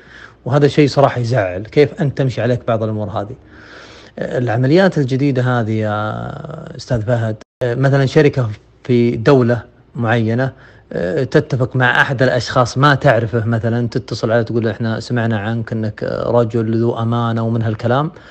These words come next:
آه، نبغاك تكون وسيط بيننا وبين شركة"، مثلًا من ضمن الأشياء، القضايا اللي عندنا، شركة مثلًا فل-،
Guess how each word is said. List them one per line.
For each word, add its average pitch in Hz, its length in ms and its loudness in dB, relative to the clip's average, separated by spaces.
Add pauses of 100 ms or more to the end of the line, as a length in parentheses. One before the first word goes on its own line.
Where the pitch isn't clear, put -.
(360)
آه، 147 140 -4
نبغاك 135 520 2
تكون - 380 -4
وسيط 131 480 0
بيننا 139 260 4
وبين 131 220 2
شركة"، 139 340 2
مثلًا 143 420 0 (260)
من 120 460 0
ضمن 131 220 4
الأشياء، 120 360 0
القضايا 113 520 2
اللي 117 120 2
عندنا، 156 380 2 (300)
شركة 139 420 4
مثلًا 127 420 0 (500)
فل-، 131 140 2